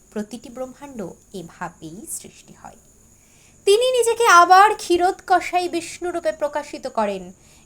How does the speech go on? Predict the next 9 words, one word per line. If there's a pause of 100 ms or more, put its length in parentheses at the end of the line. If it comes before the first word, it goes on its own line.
এবং
সেই
বিষ্ণু
সর্বভূতে
প্রবিষ্ট
হন। (720)
এমনকি (400)
অতি
ক্ষুদ্র